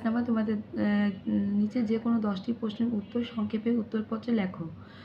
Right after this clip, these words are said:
দশটি সংক্ষিপ্ত প্রশ্নের উত্তর দিতে হবে। প্রত্যেকটি প্রশ্নের জন্য তিন নাম্বার করে। দশটি প্রশ্নের উত্তর দিতে পারলে তোমরা তিরিশ নাম্বার পেয়ে যাবে। এরপরে ছয় নাম্বার প্রশ্নে তোমাদের কি থাকবে দেখো,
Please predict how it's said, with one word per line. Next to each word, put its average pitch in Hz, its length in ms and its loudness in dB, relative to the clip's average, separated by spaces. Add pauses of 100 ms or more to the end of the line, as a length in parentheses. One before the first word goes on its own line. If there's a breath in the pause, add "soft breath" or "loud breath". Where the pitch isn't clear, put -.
(200 loud breath)
দশটি 214 320 0
সংক্ষিপ্ত 214 420 0
প্রশ্নের 214 400 0
উত্তর 208 180 -2
দিতে 208 220 -2
হবে। 208 220 2
প্রত্যেকটি 226 460 -2
প্রশ্নের 214 360 -2
জন্য 226 200 4
তিন 214 160 4
নাম্বার 208 280 4
করে। 233 220 2 (500 loud breath)
দশটি 233 280 0
প্রশ্নের 233 380 0 (180)
উত্তর 208 200 -2
দিতে 208 220 -2
পারলে 220 200 0
তোমরা 233 220 0
তিরিশ 208 280 0
নাম্বার 202 280 0
পেয়ে 202 180 0
যাবে। 208 260 2 (1300 loud breath)
এরপরে 233 300 2
ছয় 233 240 4
নাম্বার 214 300 6
প্রশ্নে 214 360 0
তোমাদের 214 300 2
কি 214 100 -2
থাকবে 214 320 0
দেখো, 208 260 0